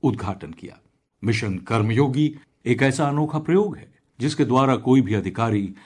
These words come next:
जो नया कार्यभार ग्रहण करता है, वो अपने भीतर नए कार्य के लिए अंतर्निहित क्षमता का निर्माण करने में सक्षम हो रहा है। रातों रात वो अपने अगले assignment की तैयारी कर सकते हैं।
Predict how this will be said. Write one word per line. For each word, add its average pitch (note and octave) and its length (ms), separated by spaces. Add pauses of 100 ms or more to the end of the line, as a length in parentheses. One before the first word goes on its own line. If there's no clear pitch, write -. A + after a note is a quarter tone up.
(200)
जो G2+ 180
नया A#2 300
कार्यभार G#2 640
ग्रहण G#2+ 260
करता B2 320
है, C3 240 (180)
वो A2+ 100
अपने B2 220
भीतर B2 360
नए A#2+ 200
कार्य B2 380
के A#2+ 120
लिए A#2 320 (280)
अंतर्निहित A2+ 640
क्षमता A2 420
का F2 380 (280)
निर्माण A#2+ 580
करने F2+ 340
में C#2+ 220 (280)
सक्षम - 420 (140)
हो - 60
रहा - 240
है। G#2 220 (460)
रातों E2+ 380
रात A#2 320 (240)
वो A2 80
अपने G#2+ 400
अगले C#3+ 260
assignment C3+ 540
की B2 100
तैयारी F#2+ 420
कर G2+ 160
सकते - 360
हैं। F#2+ 260